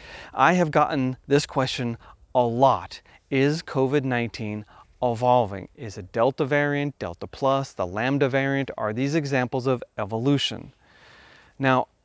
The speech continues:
I wanna take all of the angst and just put it aside for a moment. We're not talking about masks.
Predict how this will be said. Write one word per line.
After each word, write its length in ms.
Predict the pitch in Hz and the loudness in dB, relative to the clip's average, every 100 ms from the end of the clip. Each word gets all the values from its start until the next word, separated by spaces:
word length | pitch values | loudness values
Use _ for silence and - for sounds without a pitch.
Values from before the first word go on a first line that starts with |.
| - | -2
I 80 | 120 | 0
wanna 260 | 123 139 | 2 0
take 640 | - - 175 190 - - - _ - _ | -2 -2 2 2 0 -12 -20 _ -20 _
all 340 | - 127 165 170 | 0 2 4 2
of 100 | 147 | 0
the 160 | 151 - | -2 -2
angst 440 | 147 131 107 - - - | 0 0 -2 -8 -12 -8
and 120 | 127 | -6
just 160 | 131 | -8
put 140 | - 135 | -6 -4
it 60 | |
aside 360 | 135 123 117 107 | -4 -4 -2 -4
for 120 | - | -4
a 20 | |
moment. 320 | 104 95 95 - | -10 -10 -12 -10
We're 100 | 110 | -2
not 240 | 104 117 | 0 0
talking 260 | 139 135 156 | -2 -4 0
about 200 | 151 143 | 0 0
masks. 600 | 131 151 - - - | -4 -4 -8 -12 -12